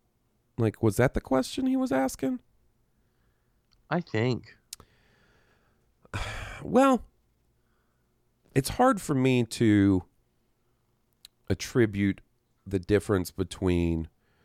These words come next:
Speaker 1: the prequels and the original trilogy. And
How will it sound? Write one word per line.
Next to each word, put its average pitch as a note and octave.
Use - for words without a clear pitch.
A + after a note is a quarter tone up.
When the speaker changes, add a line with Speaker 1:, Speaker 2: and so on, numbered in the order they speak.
Speaker 1:
the F2+
prequels G#2+
and F#2+
the F2+
original D#2+
trilogy. D2
And A#2